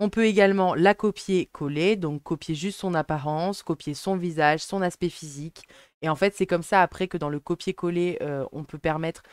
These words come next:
d'avoir d'autres sims qui se ressemblent ou qui ont les mêmes accessoires. On peut aussi définir la valeur des parties du corps, donc comme tout à l'heure, mais en fait, cette fois-ci, ça sera uniquement pour cette simette-là. On peut gérer ses traits, donc ajouter un trait de caractère, modifier un trait de caractère ou supprimer un trait de caractère.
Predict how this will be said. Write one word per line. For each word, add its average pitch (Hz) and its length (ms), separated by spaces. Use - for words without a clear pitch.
d'avoir 151 340
d'autres 170 260
sims 175 220
qui - 120
se - 120
ressemblent 175 340
ou 156 40
qui - 120
ont 151 80
les 143 80
mêmes 160 260
accessoires. 170 640
On 226 100
peut - 140
aussi 247 340
définir 233 480
la 175 120
valeur 180 260
des 165 100
parties - 280
du 143 100
corps, 190 340
donc 165 280
comme 208 180
tout - 160
à 156 140
l'heure, 165 400
mais 160 280
en 151 120
fait, 180 200
cette 160 200
fois-ci, 165 240
ça 170 120
sera - 280
uniquement 185 520
pour - 200
cette - 180
simette-là. 151 640
On 220 100
peut 220 280
gérer 220 340
ses 196 180
traits, 233 340
donc 165 300
ajouter 185 380
un 165 80
trait - 160
de - 40
caractère, 156 600
modifier 190 560
un 170 60
trait - 160
de - 40
caractère 156 540
ou 170 80
supprimer 190 520
un 160 80
trait - 120
de 143 60
caractère. 147 500